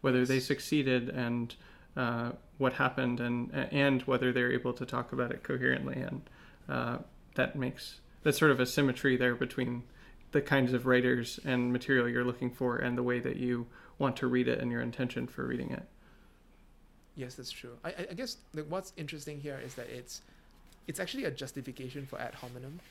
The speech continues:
Speaker 2: <laughs>
Speaker 1: Hmm,
Speaker 2: It
Speaker 1: mm-hmm,
Speaker 2: is.
Speaker 1: mm-hmm.
Speaker 2: It is. And, and that's sort of, like, one of the things that I, I struggled with earlier, right? Like, um, Lee Kuan Yew is very much this way, for example. Um, like, he would, he's a politician, so to some degree he does this because he wants to get out of, like, uncomfortable arguments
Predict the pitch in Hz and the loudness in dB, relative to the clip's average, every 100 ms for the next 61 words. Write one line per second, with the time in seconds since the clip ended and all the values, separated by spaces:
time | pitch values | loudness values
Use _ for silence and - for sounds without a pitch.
0 | - - - - - - - - - 180 | -20 -20 -14 -12 -12 -14 -18 -8 4 6
1 | 120 - 147 127 - 143 139 147 151 196 | 6 2 2 4 4 2 0 0 -2 -4
2 | 208 143 170 156 170 220 220 196 165 160 | -6 -6 -6 -6 -4 -4 -4 -6 -6 -6
3 | 170 160 135 156 151 139 127 - 123 123 | -4 -4 -4 -6 -8 -8 -10 -8 -10 -8
4 | 123 120 131 131 139 123 - 123 123 120 | -10 -10 -8 -8 -10 -12 -10 -10 -8 -10
5 | - 127 135 131 - - - - - - | -10 -12 -10 -12 -12 -14 -14 -16 -20 -20
6 | - - - 135 127 123 131 131 - - | -20 -16 -10 -8 -2 6 8 6 0 -14
7 | - - - - 214 226 196 175 135 123 | -18 -20 -16 -4 -2 0 0 0 0 -4
8 | - - 139 135 123 113 - - 127 - | -10 -14 -6 -6 -6 -12 -16 -14 -12 -10
9 | - 131 - - 120 120 113 - 131 - | -12 -14 -16 -10 -10 -10 -14 -16 -18 -20
10 | - 120 120 120 120 - - 151 135 120 | -14 -12 -12 -14 -16 -14 -8 -6 -6 -10
11 | - - - - - - - 175 165 160 | -14 -20 -20 -20 -20 -20 -6 -4 -2 -2
12 | 156 156 143 147 139 135 139 147 135 120 | -2 -4 -8 -6 -6 -6 -8 -6 -6 -6
13 | 123 120 117 120 123 120 117 - 117 113 | -8 -8 -10 -10 -12 -12 -12 -12 -12 -12
14 | 117 113 107 110 107 127 127 113 - 113 | -10 -8 -8 -10 -12 -14 -14 -14 -12 -10
15 | 113 113 117 117 117 - | -10 -10 -12 -14 -12 -14